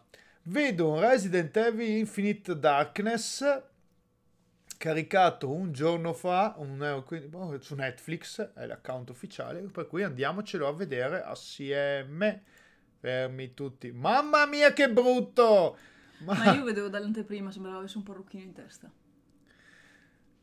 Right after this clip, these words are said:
Speaker 1: Eh, sì. Allora, co-, leggo i commenti prima di far partire. Eh, Jean scrive: "Tredici maggio, quasi certamente". Oh, ok, giochi di ruolo in prima serata.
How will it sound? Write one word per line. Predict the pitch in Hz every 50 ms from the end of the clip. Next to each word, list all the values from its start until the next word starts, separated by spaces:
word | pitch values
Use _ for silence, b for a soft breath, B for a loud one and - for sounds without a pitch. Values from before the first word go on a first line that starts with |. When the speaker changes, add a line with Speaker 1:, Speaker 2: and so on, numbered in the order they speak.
| _ _ _ _ -
Speaker 1:
Eh, | 120 113 113 107
sì. | - - 147 123 107 - _ -
Allora, | 170 190 226 233 220 208 180 165 156 151
co-, | - - 185 180 175 170 165 160 156
leggo | 151 160 196 208 214
i | 208
commenti | 214 208 196 196 226 233 220 214
prima | - 196 202 196
di | 185
far | - 202 196 196
partire. | - 233 233 214 214 - - 254 262 269 269 269 262 277 277 269 240 214 - b b b b b b b
Eh, | 147 151 151 151 151 147 147 143 139 139 143 139 143 139
Jean | 123 - 233 247 277 269
scrive: | - - - 202 196 185 175 -
"Tredici | - 214 254 285 285 285 - - 262
maggio, | 208 175 143 135 127 123 151 147 -
quasi | - 214 226 233 226 220
certamente". | - - 196 156 - - 196 170 156 127 123 123 - - 127 123 - _ _ -
Oh, | - 180 190 190 190 196 208 233 247
ok, | 247 247 - 170 143 147 151
giochi | 147 175 175 -
di | 170 175
ruolo | 165 170 165 175 185 185
in | 180 170
prima | - 160 160 160 160 156
serata. | - - 151 131 131 117 117 - - 214 240 240 -